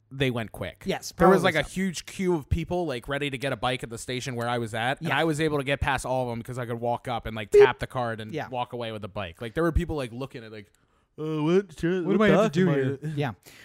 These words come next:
Speaker 2: Um, but I got a lime.
Speaker 1: And I, I told a bunch of people that the white bikes are electric bikes, and they're just like, "No way." <laughs> Like,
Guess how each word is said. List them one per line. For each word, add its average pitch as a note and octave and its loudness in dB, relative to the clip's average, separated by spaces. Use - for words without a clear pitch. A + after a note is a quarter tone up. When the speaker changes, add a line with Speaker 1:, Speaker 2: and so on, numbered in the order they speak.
Speaker 2:
Um, G3 2
but A3+ 4
I A#3+ 4
got C4+ 2
a C4 0
lime. F3+ 2
Speaker 1:
And E3+ 8
I, E3 6
I D3+ 2
told D#3 4
a C3 2
bunch B2 0
of A2+ -8
people B2 -2
that A#2 -2
the A#2+ 0
white A#2 0
bikes A#2 -2
are G#2+ 0
electric G#2 -2
bikes, B2+ 0
and A2+ -6
they're A2+ -2
just A#2+ -2
like, C3+ 2
"No A3+ 2
way." A3 2
<laughs> - -18
Like, D3+ -14